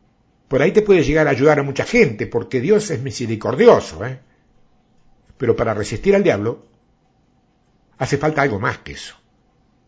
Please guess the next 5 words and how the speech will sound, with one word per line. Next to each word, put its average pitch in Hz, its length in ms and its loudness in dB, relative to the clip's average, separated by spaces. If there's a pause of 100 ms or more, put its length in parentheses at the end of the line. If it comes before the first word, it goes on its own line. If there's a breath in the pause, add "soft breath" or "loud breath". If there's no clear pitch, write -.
(1400)
Hace 147 200 0
falta 160 280 0
no 214 160 2
solamente 165 560 0
mencionar, 131 1080 -4